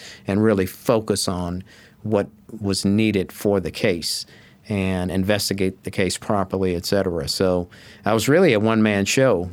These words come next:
I mean, it was my computer and me. And, um,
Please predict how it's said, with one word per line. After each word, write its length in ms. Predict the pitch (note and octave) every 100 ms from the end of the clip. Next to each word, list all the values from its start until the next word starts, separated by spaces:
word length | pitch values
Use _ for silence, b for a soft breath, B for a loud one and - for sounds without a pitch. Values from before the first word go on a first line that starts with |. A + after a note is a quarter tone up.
| A2
I 40 |
mean, 200 | G#2 G2+
it 200 | G2 -
was 300 | G2+ F#2+ -
my 160 | G#2 G2
computer 500 | - F#2+ A2+ A2 G2+
and 140 | F#2
me. 300 | G#2+ A2 G2 B B B B G#2+
And, 520 | G#2+ G2+ G2 F#2+ F#2
um, 640 | F#2+ F#2+ F#2 F#2 F#2 F2